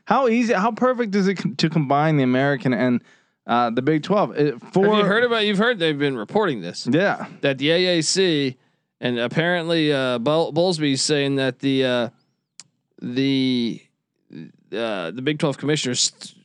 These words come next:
Speaker 2: you know, quoting this is saying they were, like, tampering. E S P N wants them to join
Speaker 1: Yeah.
Speaker 2: the A-, the A A C.
Speaker 1: I'm sure Bosley doesn't like it 'cause that's his job, uh, that he's losing. But
Speaker 2: Well, maybe you should have expanded five years ago, you asshat.
Speaker 1: Yeah, maybe
Speaker 2: All right?
Speaker 1: you shouldn't have been controlled by Texas and Oklahoma so
Speaker 2: Uh,
Speaker 1: thoroughly.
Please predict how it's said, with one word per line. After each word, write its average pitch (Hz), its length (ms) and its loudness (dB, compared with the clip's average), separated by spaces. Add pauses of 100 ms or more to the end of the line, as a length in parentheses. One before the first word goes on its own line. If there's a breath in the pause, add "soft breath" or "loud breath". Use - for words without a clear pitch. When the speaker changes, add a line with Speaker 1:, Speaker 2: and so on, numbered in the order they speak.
(120)
Speaker 2:
you 127 160 -4
know, 101 100 -4
quoting 156 380 0
this 113 180 -4
is 117 80 -6
saying 120 260 -2
they 123 140 0
were, 123 140 -2
like, 117 200 -4
tampering. 165 380 -4
E 147 60 0
S 139 100 -4
P 147 160 -2
N 143 140 -2
wants 131 200 -6
them 131 180 -2
to 120 80 -2
join 131 180 0
Speaker 1:
Yeah. 131 60 -2
Speaker 2:
the 127 100 0
A-, 131 140 0 (160)
the 127 140 -2
A 127 220 0
A 127 40 -2
C. 165 420 0 (680 loud breath)
Speaker 1:
I'm 208 160 2
sure 254 200 2
Bosley 214 480 2
doesn't 185 260 0
like 180 240 0
it 170 100 -6
'cause 160 140 0
that's 185 240 0
his 147 160 0
job, 175 400 0 (100)
uh, 131 340 2
that 131 140 0
he's 123 160 2
losing. 151 380 2
But - 80 2
Speaker 2:
Well, 190 60 2
maybe 302 200 2
you 294 80 4
should 277 180 2
have 226 80 2
expanded 226 600 0
five 202 300 2
years 202 220 2
ago, 156 180 0
you 131 160 2
asshat. 147 640 0 (100)
Speaker 1:
Yeah, 127 240 2
maybe 156 120 2
Speaker 2:
All 180 60 4
right? 202 100 4
Speaker 1:
you 220 60 -2
shouldn't 180 160 2
have 147 100 0
been 151 140 2
controlled 160 560 0
by 131 160 2
Texas 131 460 -4
and 139 80 2
Oklahoma 131 440 0
so - 140 -4
Speaker 2:
Uh, 185 220 2
Speaker 1:
thoroughly. 120 380 2